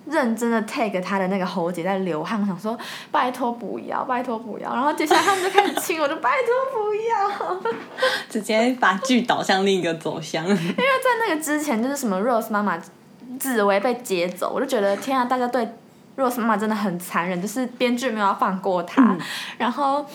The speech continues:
Speaker 1: 又开始乱演之类的，我就觉得 <laughs> 一点头绪都没有，到底想要怎么样？
Speaker 2: 那情绪很复杂欸，看后面几集的时候。
Speaker 1: 那我问你，你是那种上班一个人，然后下班一个人的那种人吗？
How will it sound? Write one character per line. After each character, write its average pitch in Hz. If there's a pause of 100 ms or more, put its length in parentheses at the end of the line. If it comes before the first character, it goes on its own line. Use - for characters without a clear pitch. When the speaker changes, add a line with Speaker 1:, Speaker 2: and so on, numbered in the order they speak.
(420)
Speaker 1:
又 294
开 320
始 269
乱 226
演 180
之 220
类 240
的， -
我 233
就 262
觉 -
得 247
<laughs> -
一 403
点 269
头 269
绪 349
都 262
没 240
有， 202
到 220
底 214
想 190
要 202
怎 185
么 175
样？ 240 (260)
Speaker 2:
那 247
情 233
绪 -
很 180
复 196
杂 -
欸， - (300)
看 226
后 208
面 196
几 156
集 -
的 180
时 -
候。 - (360)
Speaker 1:
那 392
我 269
问 269
你， 185
你 180
是 262
那 262
种 185 (240)
上 226
班 202
一 190
个 180
人， 165
然 165
后 175
下 185
班 175
一 -
个 -
人 -
的 185
那 175
种 -
人 -
吗？ -